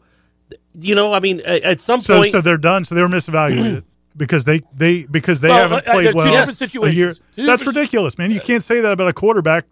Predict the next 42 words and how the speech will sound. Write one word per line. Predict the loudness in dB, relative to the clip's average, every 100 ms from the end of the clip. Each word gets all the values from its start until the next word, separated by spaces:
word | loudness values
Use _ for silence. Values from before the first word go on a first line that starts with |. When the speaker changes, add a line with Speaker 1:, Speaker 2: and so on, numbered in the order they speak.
| _
Speaker 2:
sixteen, | -16 -10 -8 -4 -4 -4 -6
eighteen | -6 -4 -4
months | -6 -6 -6
into | -6
their | -4 0
time. | 0 2
Speaker 1:
I, | -2
I |
feel | -2 -6 0
like, | 0 -2 -4
I | -4
feel | -4 -2
like | 0 0 -2
the | -6
fact | 0 0 0
that | -2
Rodemaker | 0 0 0 0 -4 -4 -10
can't | -4 -4 -2
beat | -2
out | -2 -2
McKenzie | -4 -6 -6 -4
Milton | -4 -2 -4
means | -4 -6
Rodemaker | -2 0 0 -2 -6 -6
probably | -2 0 -2
shouldn't | -6 -6
be | -6
on | -6
the |
roster. | -4 -6 -2
Speaker 2:
It | 0
also | 2 0
means | -4 0
Rodemaker's | 0 0 -4 -4
been | -4 -2
working | -4 -6
with | -8
the | -8
scout | -6 -6
team | -4 -4
all | -4 -8
season. | -12 -12 -14